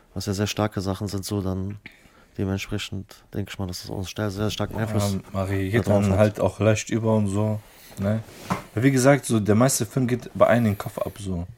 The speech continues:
Speaker 2: Weißt
Speaker 1: Aber
Speaker 2: du?
Speaker 1: halt, wie gesagt, so dieses mit über Telefon so, das,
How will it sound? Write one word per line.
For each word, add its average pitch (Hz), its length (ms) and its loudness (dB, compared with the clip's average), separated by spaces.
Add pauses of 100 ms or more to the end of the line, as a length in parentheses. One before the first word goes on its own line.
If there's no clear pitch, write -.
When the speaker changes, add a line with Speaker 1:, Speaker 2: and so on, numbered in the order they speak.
(340)
Speaker 2:
Weißt 113 140 -4
Speaker 1:
Aber 123 120 8
Speaker 2:
du? 139 60 10
Speaker 1:
halt, 139 120 4
wie 143 60 -4
gesagt, 147 200 2
so 135 80 -2
dieses 123 280 -2
mit 120 120 0
über 110 160 0
Telefon 170 440 0
so, 165 180 2
das, 147 300 -2